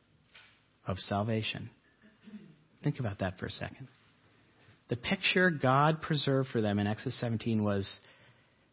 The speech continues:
you strike it, it breaks, and out comes life.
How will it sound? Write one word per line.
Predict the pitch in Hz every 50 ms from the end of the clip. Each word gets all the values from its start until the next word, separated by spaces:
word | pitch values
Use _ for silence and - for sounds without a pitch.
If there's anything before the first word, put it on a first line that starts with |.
| _ _ _ _ _ _ _ _ _ _ _ -
you | 110 101 98
strike | - - - - - - - - 127 127 135 160 170 - -
it, | 220 285 - - - - _ _ _ _ _ _ _ _ _ - _ _ _ _ _ _ _ _ _ _ _ _ -
it | - - - - _
breaks, | - 95 92 98 110 120 139 135 - - - - - - - - - - - - _ _ _ _ _ _ _ _ _ _ _ -
and | 104 98 - -
out | 104 98 87 -
comes | - - 101 95 92 - -
life. | 69 - 90